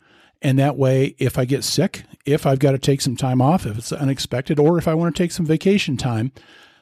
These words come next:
I've got that money that I use that as, that's my pay then during those times.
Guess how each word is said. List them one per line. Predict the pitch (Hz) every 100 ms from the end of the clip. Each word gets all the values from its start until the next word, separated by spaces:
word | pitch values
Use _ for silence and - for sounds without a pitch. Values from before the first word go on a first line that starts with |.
| _ _ -
I've | 147 170
got | 185
that | 156
money | 151 196 185 139
that | 135
I | 131
use | 135 156 131
that | 156 175 156 -
as, | 127 123 117 -
that's | - 131 151
my | 147 120
pay | 170 202
then | 151 113 107 147 _ _ _ _ _ _ _ _ -
during | 131 147 147
those | 143 135 -
times. | 170 202 107 107